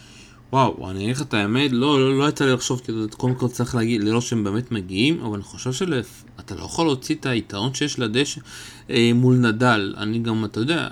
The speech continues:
נדל כל משחק בדשא, הוא, זה כן דופק לו את הרגליים,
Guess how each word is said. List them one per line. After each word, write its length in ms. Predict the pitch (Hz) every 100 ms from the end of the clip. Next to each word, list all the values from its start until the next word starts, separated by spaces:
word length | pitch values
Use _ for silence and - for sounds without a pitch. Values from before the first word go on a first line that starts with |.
| -
נדל 420 | 120 107 127 139
כל 200 | 135 151
משחק 380 | 147 131 - 135 127
בדשא, 520 | 120 107 131 131 -
הוא, 240 | 165 107 107
זה 100 | 104 95
כן 200 | - 147
דופק 340 | 143 127 131 131
לו 60 |
את 100 | 123
הרגליים, 540 | 101 90 80 139 131